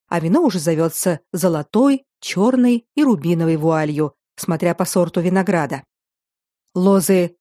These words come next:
для красного растут в горах, а белая — с равнин. Я недавно велел заложить ещё один сорт, белую вуаль,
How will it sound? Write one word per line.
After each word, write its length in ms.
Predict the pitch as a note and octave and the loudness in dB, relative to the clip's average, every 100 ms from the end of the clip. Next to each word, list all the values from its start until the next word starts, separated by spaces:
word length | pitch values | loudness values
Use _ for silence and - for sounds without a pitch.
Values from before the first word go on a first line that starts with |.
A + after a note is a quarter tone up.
| - | -8
для 180 | E3 E3+ | -4 0
красного 520 | A#3 D#4+ - F3+ D#3+ | 0 0 -2 -2 -2
растут 340 | D#3+ - D4 | -2 -2 -2
в 60 | F3 | 0
горах, 540 | G#3+ G#3 D#3 C#3 - _ _ _ | 0 2 0 -4 -14 _ _ _
а 120 | E3+ | -6
белая — 540 | D3+ A3 C#4 B3+ B3 B3 | 0 2 4 2 0 -4
с 140 | - - | -10 -4
равнин. 600 | F3 A3 D3 D3 C3+ B2 _ _ _ _ _ _ _ _ _ _ - | -2 0 -2 -4 -6 -10 _ _ _ _ _ _ _ _ _ _ -2
Я 140 | G#3 | 2
недавно 360 | C#4+ B3+ C4+ B3 | 4 4 4 4
велел 300 | A#3 A3+ A3+ | 2 2 2
заложить 460 | G3+ G#3 F3+ A3 G#3 | 0 0 0 -2 -2
ещё 260 | G3 C4 | 0 0
один 220 | F3+ D#3+ | 0 -2
сорт, 480 | D3+ - D#3+ C#3+ - _ - | -4 -2 -2 -4 -20 _ -8
белую 420 | E3+ F#3 F3 E3+ | 0 2 2 2
вуаль, 440 | D#3+ F3 D#3 C#3 | 2 0 0 -2